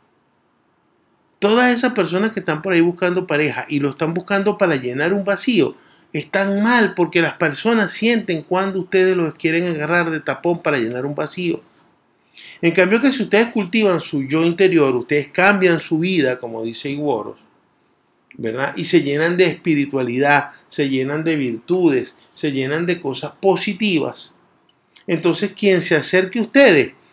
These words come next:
va a querer es compartir ese positivismo con ustedes, va a querer es formar parte de ese crecimiento de ustedes.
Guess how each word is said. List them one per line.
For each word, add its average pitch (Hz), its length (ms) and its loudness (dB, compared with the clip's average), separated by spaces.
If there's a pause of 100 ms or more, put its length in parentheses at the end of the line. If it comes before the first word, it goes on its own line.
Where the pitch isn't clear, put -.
(500)
va 175 140 8
a 175 100 0
querer 196 340 4
es 208 240 2
compartir 160 800 0
ese 170 200 2
positivismo 160 840 -2
con 120 140 -6
ustedes, 110 440 -6
va 123 80 -2
a 120 60 -10
querer 156 280 -2
es 156 120 -6
formar 165 420 -2
parte 180 460 -2 (320)
de 139 220 4
ese 135 240 -2
crecimiento 156 880 -2
de 104 80 -8
ustedes. - 600 -12